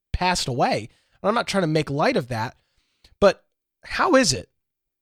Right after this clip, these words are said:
that you're not prepared for a-, and have no personal responsibility for anything? I mean, within two days of there not being power, people are out of food and have nothing to drink?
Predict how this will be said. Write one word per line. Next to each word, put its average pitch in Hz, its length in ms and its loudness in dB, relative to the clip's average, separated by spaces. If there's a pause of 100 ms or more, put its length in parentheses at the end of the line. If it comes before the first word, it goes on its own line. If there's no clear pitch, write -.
(760)
that 143 160 -2
you're 196 220 2
not 240 180 -2
prepared 170 540 2
for 113 300 -8 (180)
a-, - 220 -10
and 156 100 0
have 147 160 0
no 156 300 4
personal 196 400 0
responsibility 143 840 0 (300)
for 185 160 2
anything? 285 380 -4
I - 1700 -20
mean, 202 180 0
within 208 280 2
two - 340 -2
days 240 320 4
of 156 100 0
there 170 140 4
not 160 200 0
being 165 180 0
power, 185 360 -2
people 202 360 -2
are 139 180 4 (260)
out 170 220 4
of 180 80 2
food 175 320 0
and 175 100 0
have 143 140 0
nothing 147 320 -2
to 127 60 -4
drink? 123 520 -8